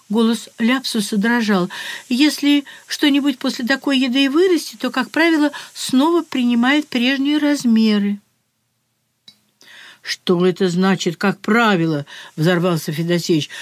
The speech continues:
"Значит, бывает, что не так и остаётся?"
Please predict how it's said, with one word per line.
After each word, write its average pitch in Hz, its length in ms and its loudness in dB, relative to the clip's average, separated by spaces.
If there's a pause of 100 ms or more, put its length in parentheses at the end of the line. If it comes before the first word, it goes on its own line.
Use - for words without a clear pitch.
(160)
"Значит, 202 560 2 (180)
бывает, 240 420 2
что - 280 -2
не 185 160 2
так 392 540 -2 (100)
и 269 100 -4
остаётся?" 208 1300 -2